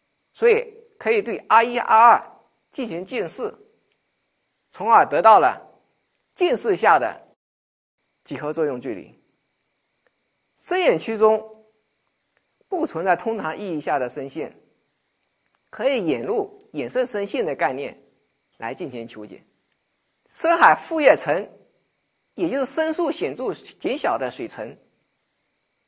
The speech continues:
声速显著减小是由温度显著减小造成的。声线通过副叶层的时候，声线明显弯曲，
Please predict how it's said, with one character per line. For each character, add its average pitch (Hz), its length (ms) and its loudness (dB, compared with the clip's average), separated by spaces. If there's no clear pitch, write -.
声 330 280 -4
速 339 200 -2
显 147 200 -4
著 247 160 -2
减 165 240 -6
小 - 300 -8
是 294 180 -8
由 226 100 0
温 302 320 -2
度 311 160 0
显 143 160 -6
著 175 140 -4
减 151 180 -8
小 113 180 -4
造 147 160 -2
成 101 240 -12
的。 107 160 -20
声 320 240 -2
线 294 180 2
通 285 220 -2
过 277 120 8
副 349 200 -2
叶 269 120 6
层 160 160 -6
的 196 140 -2
时 139 140 -8
候， 143 440 -6
声 226 340 -4
线 226 260 0
明 175 220 -4
显 139 220 -4
弯 160 180 -2
曲， 180 400 -10